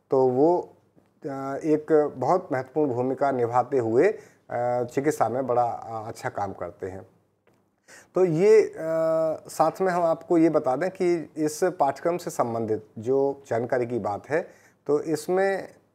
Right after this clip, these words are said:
क्या-क्या, अ, तीन जो भाग डॉक्टर साहब ने बताए कि आधारभूत जीव विज्ञान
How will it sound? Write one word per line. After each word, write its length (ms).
क्या-क्या, 500
अ, 960
तीन 580
जो 180
भाग 220
डॉक्टर 200
साहब 200
ने 80
बताए 300
कि 120
आधारभूत 520
जीव 200
विज्ञान 480